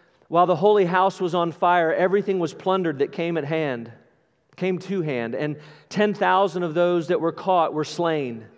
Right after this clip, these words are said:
Nor was there commiseration of any age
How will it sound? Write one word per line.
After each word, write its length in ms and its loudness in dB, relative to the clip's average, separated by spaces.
Nor 260 4
was 180 4
there 180 4
commiseration 800 0
of 140 0
any 200 0
age 680 0